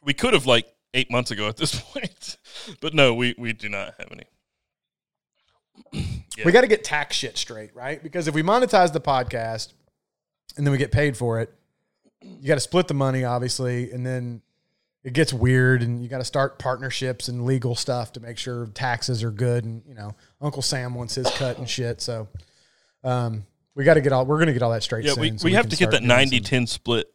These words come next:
Speaker 1: between
Speaker 2: some
Speaker 1: Jeremy and
Speaker 2: stuff.
Speaker 1: I. It's set in stone.
Speaker 2: Well, that, and, you know, they got the subscriptions now. I was asking
Speaker 1: Was that
Speaker 2: Dan
Speaker 1: a,
Speaker 2: about that, 'cause,
Speaker 1: was
Speaker 2: you
Speaker 1: that
Speaker 2: know,
Speaker 1: a
Speaker 2: they have all
Speaker 1: confirmation of
Speaker 2: kinds of
Speaker 1: that?
Speaker 2: little
Speaker 1: Can I get, can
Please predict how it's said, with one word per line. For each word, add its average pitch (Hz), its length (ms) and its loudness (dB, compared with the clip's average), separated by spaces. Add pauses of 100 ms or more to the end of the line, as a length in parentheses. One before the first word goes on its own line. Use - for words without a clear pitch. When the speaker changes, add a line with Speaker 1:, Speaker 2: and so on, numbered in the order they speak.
Speaker 1:
between 107 320 -10
Speaker 2:
some 107 100 -10
Speaker 1:
Jeremy 101 160 -4
and 104 120 -2
Speaker 2:
stuff. 87 60 -6
Speaker 1:
I. 76 40 -4
It's 90 200 -8
set - 240 -2
in 101 120 -8
stone. 95 500 -8 (2000)
Speaker 2:
Well, 165 100 2
that, 247 240 6
and, 190 160 -8
you 202 60 0
know, 220 100 4
they 180 120 6
got 208 260 6
the 175 100 4
subscriptions 143 760 0
now. 110 320 -4
I 131 60 0
was 160 100 6
asking 247 180 8
Speaker 1:
Was 139 80 6
that 165 100 12
Speaker 2:
Dan - 160 10
Speaker 1:
a, - 20 4
Speaker 2:
about 113 200 0
that, - 200 -4
'cause, 123 160 2
Speaker 1:
was - 20 4
Speaker 2:
you 156 160 8
Speaker 1:
that 127 40 2
Speaker 2:
know, 170 120 6
Speaker 1:
a 190 40 10
Speaker 2:
they - 40 4
have 180 100 6
all 135 40 8 (160)
Speaker 1:
confirmation 175 120 2
of - 40 6
Speaker 2:
kinds 143 120 6
of - 60 6
Speaker 1:
that? - 80 4
Speaker 2:
little 135 320 2 (380)
Speaker 1:
Can 127 140 -2
I 170 100 8
get, 208 320 0 (1000)
can 139 140 -10